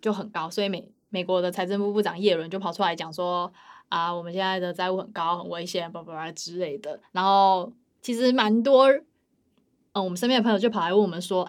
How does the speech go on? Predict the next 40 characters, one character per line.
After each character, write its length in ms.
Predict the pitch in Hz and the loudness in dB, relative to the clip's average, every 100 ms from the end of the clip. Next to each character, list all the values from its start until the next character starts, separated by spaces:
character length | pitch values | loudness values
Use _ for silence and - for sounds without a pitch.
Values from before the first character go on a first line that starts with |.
| - | -6
诶， 160 | 233 - | -10 -6
美 200 | 220 208 | 0 0
国 240 | 202 226 233 | 4 2 2
现 140 | 320 | -2
在 80 | 320 | -6
的 100 | 262 | -6
债 260 | 220 349 302 | 0 4 4
务 120 | 302 | 4
这 120 | 277 | 2
么 100 | 269 | 2
高， 280 | 233 226 240 | 4 6 6
那 180 | 277 240 - | 4 0 -4
它 140 | - 254 | -2 2
会 60 | |
不 60 | 240 | 2
会 60 | 226 | 0
破 320 | - 208 180 | 2 2 2
掉， 240 | 220 185 | 0 0
会 60 | 208 | 0
不 40 | |
会 80 | 208 | -2
破 240 | 214 247 | -2 -4
产 180 | - 226 | -4 -12
什 80 | 214 | -14
么 80 | - | -16
之 140 | 185 | -6
类， 140 | 185 190 | -4 -2
那 140 | 196 | -2
我 60 | - | -4
们 160 | 175 165 | -14 -16
整 140 | 175 | -20
个 80 | 170 | -16
股 160 | - - | -14 -10
市 160 | - | -2
会 20 | 196 | -2
不 20 | |
会 100 | 190 | 2
大 160 | 196 175 | 0 -2
崩 260 | - 208 | -8 -12
跌？ 240 | - - | -14 -16